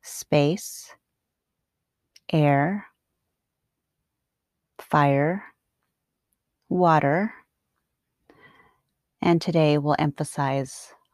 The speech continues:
on earth. All of the elements are always present, an awareness of the engagement of the muscles, the solidness, the earthiness of the bones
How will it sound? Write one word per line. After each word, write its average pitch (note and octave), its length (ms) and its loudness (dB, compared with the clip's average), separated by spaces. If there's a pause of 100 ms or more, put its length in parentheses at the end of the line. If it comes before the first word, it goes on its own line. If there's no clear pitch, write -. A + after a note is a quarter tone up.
on C#3+ 260 2
earth. C3+ 320 -4 (320)
All F3 360 6
of F#3+ 120 0
the - 140 2
elements D#3 420 0
are D3+ 140 -2
always E3+ 400 -2
present, C#3+ 520 -4
an D#3 100 -2
awareness D#3 640 0
of D3+ 180 0 (580)
the E3+ 100 4
engagement D#3+ 760 4
of D3 140 -4
the D3+ 80 -2
muscles, D3+ 1040 -2 (420)
the E3 80 0
solidness, D3+ 760 4
the - 220 0
earthiness D#3 540 -2
of C#3+ 140 -6
the D3+ 80 -6
bones D3 960 -2